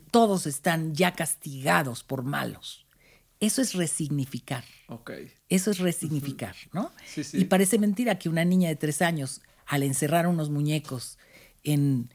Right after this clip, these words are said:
Speaker 1: entre unas rejitas, este, sane un
Speaker 2: Sí.
Speaker 1: dolor que no queremos que recuerde cuando, cuando tenga
Speaker 2: Exacto.
Speaker 1: veinte.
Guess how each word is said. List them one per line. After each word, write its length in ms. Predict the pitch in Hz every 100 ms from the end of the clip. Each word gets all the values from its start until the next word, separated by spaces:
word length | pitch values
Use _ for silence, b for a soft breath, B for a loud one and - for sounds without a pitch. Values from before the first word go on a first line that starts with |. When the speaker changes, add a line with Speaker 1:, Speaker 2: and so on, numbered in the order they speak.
| b -
Speaker 1:
entre 400 | 156 135 156 151
unas 560 | 170 170 170 151 143
rejitas, 880 | 151 156 - 190 185 180 233 - - b b b b -
este, 680 | 143 135 - 139 123 117 -
sane 760 | - - 190 170 165 202 - _ _ _ _ -
un 140 | - 175
Speaker 2:
Sí. 40 |
Speaker 1:
dolor 380 | 196 196 185 190
que 120 | 180
no 140 | 170 165
queremos 360 | 165 156 160
que 100 | -
recuerde 500 | 147 135 151 143 135
cuando, 480 | - 120 113 107 107 _ -
cuando 200 | 127 120
tenga 240 | 143 131
Speaker 2:
Exacto. 320 | 120 131 -
Speaker 1:
veinte. 120 | -